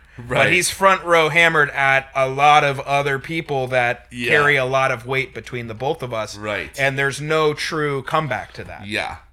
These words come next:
Speaker 2: So, you know, you gotta just, you gotta give it, you gotta give it to him.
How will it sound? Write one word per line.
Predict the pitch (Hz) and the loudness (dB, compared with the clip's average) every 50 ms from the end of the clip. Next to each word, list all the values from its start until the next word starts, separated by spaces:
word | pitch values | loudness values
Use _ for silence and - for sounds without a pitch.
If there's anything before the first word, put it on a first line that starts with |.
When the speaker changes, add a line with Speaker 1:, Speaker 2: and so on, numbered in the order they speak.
| _ _ | _ _
Speaker 2:
So, | - - - - 143 139 135 131 127 120 117 110 - - _ _ - - _ _ _ - _ _ _ _ | -12 -6 -4 0 2 2 2 0 0 -2 -4 -6 -10 -18 _ _ -20 -20 _ _ _ -20 _ _ _ _
you | 139 139 135 | -6 -6 -4
know, | 123 110 107 | -4 -4 -4
you | 117 123 131 | -6 -6 -4
gotta | 131 143 139 139 135 131 | 0 2 2 2 2 -2
just, | 123 127 120 - - - - - - _ _ _ _ _ _ _ _ _ _ _ _ _ | -4 -6 -8 -8 -10 -12 -14 -18 -18 _ _ _ _ _ _ _ _ _ _ _ _ _
you | - 113 120 | -14 -8 -4
gotta | 127 127 127 127 | -2 -2 -2 -2
give | 127 131 127 | -4 -6 -6
it, | 131 123 | -8 -8
you | 120 127 | -6 -4
gotta | 135 139 | -2 -2
give | 147 165 - 175 | -2 -2 -2 -4
it | - | -4
to | - 131 | -8 -10
him. | - - | -12 -12